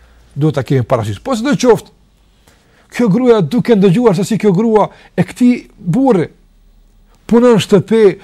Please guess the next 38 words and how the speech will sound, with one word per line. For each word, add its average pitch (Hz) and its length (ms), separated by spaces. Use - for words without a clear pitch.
tamam 294 320
që 285 140
një 269 100
grua 247 320
pret 262 320
burrin, 226 540
automatikisht 190 680
e 196 160
aktivizohen 180 720
ato 185 300
të - 80
brendshme 196 480
që 175 140
Allah 269 220
e 226 40
ka 269 120
krijuar 277 280
me 220 120
to. 269 260
Ndjenja 247 560
dhe 202 120
dëshira 262 280
të 254 140
jetë 202 240
nën, 269 260
që 226 140
shikon 233 380
fëmijët 240 260
e 190 80
saj, 233 320
kujdes 233 360
për 233 120
burrin 208 360
e 180 60
saj. 233 300
Dhe 151 100
i 131 80
tha, 180 180